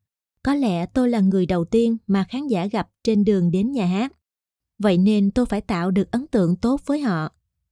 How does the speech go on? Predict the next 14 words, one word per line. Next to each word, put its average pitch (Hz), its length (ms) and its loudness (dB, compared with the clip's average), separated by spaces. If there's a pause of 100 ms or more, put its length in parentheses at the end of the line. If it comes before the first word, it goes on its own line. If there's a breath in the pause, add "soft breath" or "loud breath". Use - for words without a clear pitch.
(360)
Mặc 202 220 2
dù 208 280 4
đây 262 140 0
có 302 200 -2
vẻ 175 260 0
như 254 200 2
là 233 160 0
một 180 220 0
công 220 200 0
việc 202 300 0
không 208 200 0
đáng 220 200 -2
nhắc 262 160 -6
đến, 220 320 0